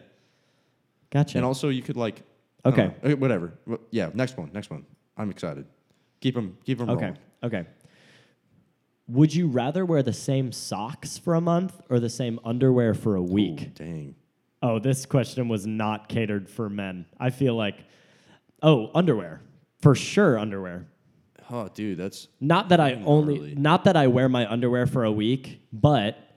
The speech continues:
Speaker 1: that is way easier than my socks for a month.
Speaker 2: Okay.
Speaker 1: 'Cause my feet don't smell good, and I smell it. It's bad.
Speaker 2: Yeah,
Speaker 1: Like,
Speaker 2: yeah.
Speaker 1: sometimes.
Speaker 2: Is this implying that you're not showering, or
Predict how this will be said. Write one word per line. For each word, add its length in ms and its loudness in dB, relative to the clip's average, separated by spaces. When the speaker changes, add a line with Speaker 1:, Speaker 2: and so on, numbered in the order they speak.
Speaker 1:
that 340 -2
is 160 0
way 340 6
easier 500 0
than 180 -4
my 120 -4
socks 300 -6
for 120 -6
a 40 -6
month. 140 -2
Speaker 2:
Okay. 220 -2
Speaker 1:
'Cause 240 4
my 140 2
feet 260 0
don't 180 0
smell 300 -8
good, 360 -10
and 140 -4
I 120 -2
smell 420 -4
it. 160 -16
It's 260 -4
bad. 460 -6
Speaker 2:
Yeah, 340 -6
Speaker 1:
Like, 140 -4
Speaker 2:
yeah. 40 -16
Speaker 1:
sometimes. 600 -4
Speaker 2:
Is 100 -4
this 140 -6
implying 520 -6
that 140 -8
you're 160 -8
not 300 -10
showering, 640 -14
or 300 -6